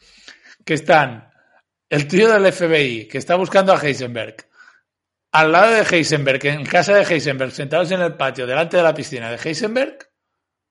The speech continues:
y piensas, tío, eh, <laughs> a ver,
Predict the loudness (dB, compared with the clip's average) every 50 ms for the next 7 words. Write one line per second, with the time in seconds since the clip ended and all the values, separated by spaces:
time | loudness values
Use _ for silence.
0 | _ _ _ _ _ _ _ _ _ _ _ -8 -8 -8 -8 -8 -10 -10 -10 -8
1 | -10 -10 -10 -8 -6 -6 -6 -6 -8 -8 -8 -6 -6 -4 -2 -2 -2 -2 -4 -8
2 | -10 -12 -18 _ _ _ -4 0 2 4 4 2 0 -4 -14 _